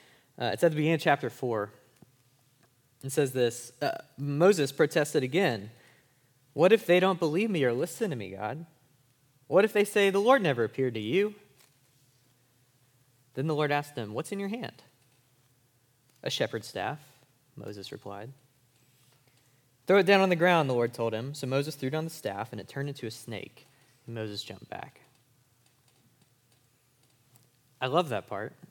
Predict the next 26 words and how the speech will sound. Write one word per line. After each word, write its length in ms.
I-, 140
it's 160
easy 200
to 60
skip 280
over. 380
Uh, 160
Moses 320
is 80
telling 220
God, 320
"All 80
right, 180
okay, 240
fine. 320
You'll 160
be 80
with 160
me. 200
Whatever 220
that 140
means, 280
you'll 120
be 120
with 140
me. 120